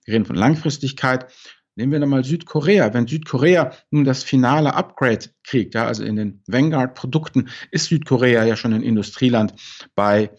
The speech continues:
äh, im M S C I-Index ist es noch ein Schwellenland. Aber wenn dann irgendwann mal, äh, Südkorea ein Industrieland wird, dann ist ja ganz wunderbar. Dann habe ich es ja im, im World E T F letztendlich drin. Das heißt, da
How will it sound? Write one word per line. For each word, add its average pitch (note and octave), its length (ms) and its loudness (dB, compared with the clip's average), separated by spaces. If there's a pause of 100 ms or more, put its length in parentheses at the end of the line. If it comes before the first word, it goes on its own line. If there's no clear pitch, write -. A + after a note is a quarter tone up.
(220)
äh, G#2+ 240 -2
im A2+ 100 -2
M A#2 160 0
S A2+ 140 -2
C - 100 -2
I-Index B2+ 580 2
ist A#2+ 120 -10
es A#2 100 -8
noch A2 140 -2
ein A2 80 -6
Schwellenland. B2+ 560 2
Aber A#2 160 -4
wenn D#3+ 100 2
dann D#3 140 -2
irgendwann F3+ 440 0
mal, E3 280 2 (300)
äh, C3+ 180 2 (180)
Südkorea D#3 720 0 (160)
ein - 60 -8
Industrieland C3+ 680 0
wird, A2 240 0 (120)
dann C#3 100 -4
ist D#3 120 -4
ja E3+ 60 2
ganz D#3 220 2
wunderbar. E3+ 580 2 (200)
Dann A#2+ 160 -4
habe D3+ 160 0
ich D#3 60 -2
es D#3+ 60 -8
ja C3+ 120 -2
im, C3+ 180 2
im C3 180 2
World C3 320 2
E D3+ 100 -2
T D3+ 160 -6
F C#3 280 -4 (180)
letztendlich C3+ 520 0
drin. D3 180 4
Das A#2 180 0
heißt, B2 280 -2 (260)
da A#2 380 0